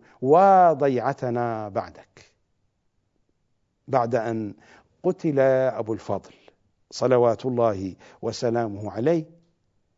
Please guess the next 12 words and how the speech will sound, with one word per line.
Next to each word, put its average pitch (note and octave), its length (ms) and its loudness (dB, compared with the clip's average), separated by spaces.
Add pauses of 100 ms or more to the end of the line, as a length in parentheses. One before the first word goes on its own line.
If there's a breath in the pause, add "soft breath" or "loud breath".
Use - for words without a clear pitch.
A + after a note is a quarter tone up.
(200)
أنا C#3 600 0
لا D#3 140 2
أريد D#3+ 460 -2 (720)
أن C3+ 360 -2
أتحدث B2+ 960 -2 (260 loud breath)
عن C#3 200 -4
التفاصيل B2+ 800 -4 (240)
التاريخية، A2+ 840 -8 (1080)
إذ A#2+ 120 -2
ربما C#3+ 520 4
تختلف C3 540 -4
النقول، A#2+ 460 -4